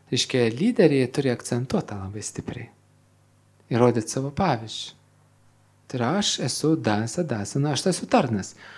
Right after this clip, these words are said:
Bet ne tai, kad padlaižiautojas, ar ne tai, kad ten ant manęs rėkia, o aš čia, žinai, nuolankiai. Ne, kartais tarnas gali bizūno duot. Tai irgi yra tarno, nes labai nemalonu kitą bart. Čia yra pati nedėkingiausia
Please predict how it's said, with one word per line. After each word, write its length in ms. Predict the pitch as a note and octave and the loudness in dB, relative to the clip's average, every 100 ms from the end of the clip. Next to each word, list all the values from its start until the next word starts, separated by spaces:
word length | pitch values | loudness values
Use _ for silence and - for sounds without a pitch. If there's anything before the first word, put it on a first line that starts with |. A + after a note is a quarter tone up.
| - - | -6 0
Bet 140 | C3+ | 4
ne 80 | C3+ | 6
tai, 140 | - G#3 | 6 4
kad 160 | D3 - | 2 4
padlaižiautojas, 1200 | B2 A#2+ A#2 A2 F3+ A#3+ A#3 A2 F#2+ F2+ - - - _ _ _ _ _ _ - | 4 6 6 6 4 4 2 0 0 -4 -8 -10 -16 _ _ _ _ _ _ 0
ar 160 | A2+ A2+ | 2 4
ne 120 | A#2+ | 4
tai, 140 | E3+ - | 2 0
kad 160 | A#2+ - | 0 0
ten 200 | A#2+ A#2+ | 0 2
ant 80 | A#2+ | 2
manęs 380 | C#3 A#2 A2+ A#2+ | 2 2 0 0
rėkia, 320 | E3 E3 D3+ | 0 2 0
o 60 | C3+ | 0
aš 100 | C#3+ | 0
čia, 100 | C3 | -2
žinai, 200 | C3+ C3+ B2 B2 - - C#3 | -2 -2 -4 -10 -20 -6 2
nuolankiai. 560 | C3+ C#3 A#2+ G#2+ B2 | 4 6 4 0 0
Ne, 240 | E3+ B3+ D3+ | 4 4 4
kartais 340 | C3 - B2+ - | 2 0 0 2
tarnas 380 | C3+ A#2+ A#2 C3 | 2 2 2 4
gali 240 | B2 A2+ | 4 4
bizūno 540 | A2 A#2 F3+ B3+ B2 F#2+ | 6 8 10 10 10 6
duot. 320 | - - - _ _ _ _ _ _ _ _ _ | 0 -10 -20 _ _ _ _ _ _ _ _ _
Tai 140 | - D3 | -4 0
irgi 180 | G3+ C#3+ | 4 4
yra 140 | A#2+ | 2
tarno, 440 | - G#2+ F#2+ F2+ - | 2 0 0 -6 -6
nes 280 | C3 A#2 - | -4 -2 -2
labai 320 | C3 B2+ C#3+ | 0 2 2
nemalonu 600 | C#3+ C#3+ D3 A3+ D#3+ G#2+ - | 0 0 4 6 6 4 2
kitą 240 | A2+ G2 F#2 | 2 2 0
bart. 400 | F#2+ F2+ - - _ _ _ _ _ - | -2 -4 -10 -20 _ _ _ _ _ -4
Čia 160 | C#3 | 0
yra 160 | C3+ C3 | 2 2
pati 300 | - - F3 | -2 2 6
nedėkingiausia 1000 | E3 D3 C#3 C#3+ C#3+ E3 C3+ - A#2+ | 6 6 4 -2 2 2 2 0 -2